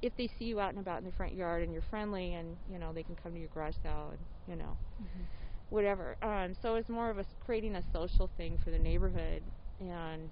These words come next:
Speaker 1: it is a very effective way to meet your neighbors. Uh, I know a lot of people do cookouts and,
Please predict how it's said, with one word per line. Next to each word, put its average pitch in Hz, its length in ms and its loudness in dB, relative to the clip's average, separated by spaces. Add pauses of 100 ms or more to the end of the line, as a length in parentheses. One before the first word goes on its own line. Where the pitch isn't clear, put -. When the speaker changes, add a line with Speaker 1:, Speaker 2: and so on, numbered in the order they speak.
(100)
Speaker 1:
it 190 60 2
is 294 140 2
a 294 60 -2
very 202 380 0
effective 180 420 -6
way 69 120 -8
to 71 100 -4
meet - 160 -4
your - 180 -6
neighbors. - 320 2 (420)
Uh, 160 360 0
I 175 40 0
know 180 140 0
a - 20 -2
lot 170 140 2
of 165 60 -6
people - 200 -6
do 165 140 -4 (140)
cookouts 156 600 -4
and, 160 160 -4